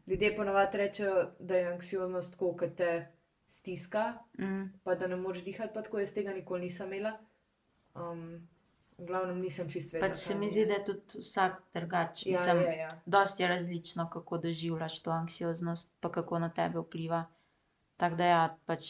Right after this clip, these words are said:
Speaker 2: nekdo, ki ima neko izkušnjo, lahko ima čisto drugačno
Speaker 1: Ja.
Speaker 2: kot ti, ampak sta obe dve pač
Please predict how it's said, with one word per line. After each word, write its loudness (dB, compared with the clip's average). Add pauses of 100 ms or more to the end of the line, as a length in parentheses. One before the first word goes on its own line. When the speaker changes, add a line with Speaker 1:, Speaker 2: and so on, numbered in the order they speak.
(180)
Speaker 2:
nekdo, 0
ki -4
ima 2
neko -2
izkušnjo, -4
lahko -2
ima -4
čisto -6
drugačno 0
Speaker 1:
Ja. -2
Speaker 2:
kot 0
ti, -4
ampak -4
sta -4
obe -4
dve -6
pač -10